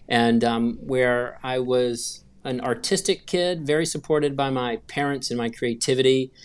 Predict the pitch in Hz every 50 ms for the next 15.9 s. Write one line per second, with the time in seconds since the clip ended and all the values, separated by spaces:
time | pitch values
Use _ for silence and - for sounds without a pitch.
0 | - - - _ 131 120 131 135 127 127 131 127 123 123 123 - 127 123 123 117
1 | - - 117 113 113 110 110 110 110 107 107 107 104 107 104 104 104 101 98 -
2 | - - - - _ _ _ _ _ _ _ _ _ _ _ _ - 131 107 92
3 | 95 95 - - - - - - - - - - - 143 135 120 117 - - -
4 | - - - - 123 120 113 - - 117 113 110 104 101 101 - 147 147 139 135
5 | 135 131 131 127 127 123 117 104 - 110 104 101 - - - - 151 135 131 123
6 | - - - - 107 98 - 120 107 104 101 98 - - - - - 143 139 135
7 | 135 131 131 127 123 123 - 104 95 92 95 104 120 120 120 120 120 120 120 117
8 | 117 117 117 117 117 113 107 101 - 117 110 - - - - 123 113 110 113 117
9 | 120 120 - - - - - - - - - - - 135 139 139 117 104 104 113
10 | 120 123 123 139 120 117 104 104 107 107 113 117 117 - - 113 - - - 110
11 | 107 107 107 107 104 104 104 101 - 110 107 101 101 101 95 92 - - _ _
12 | _ - 101 98 98 98 101 117 120 - - 135 110 120 117 117 117 - 123 117
13 | 101 - 113 98 107 107 110 113 - 120 110 110 107 110 110 110 110 107 110 110
14 | 110 110 107 107 104 107 107 107 107 110 110 104 98 104 - - - - 120 123
15 | 123 120 - 117 - - 123 113 110 107 104 104 104 104 - - 110 107